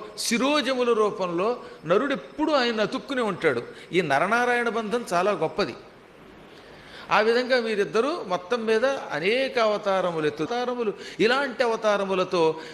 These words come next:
ఎప్పటికప్పుడు దుష్ట శిక్షణ చెయ్యండి,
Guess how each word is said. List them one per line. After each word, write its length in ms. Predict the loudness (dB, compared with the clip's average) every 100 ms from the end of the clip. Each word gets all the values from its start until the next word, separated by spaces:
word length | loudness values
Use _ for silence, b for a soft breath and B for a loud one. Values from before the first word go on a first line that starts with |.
| -2
ఎప్పటికప్పుడు 880 | -2 -2 -4 -2 0 0 -2 -2 -4
దుష్ట 300 | -4 -4 -6
శిక్షణ 400 | -8 -8 -6 -6
చెయ్యండి, 880 | -2 -2 -2 -2 2 2 2 -2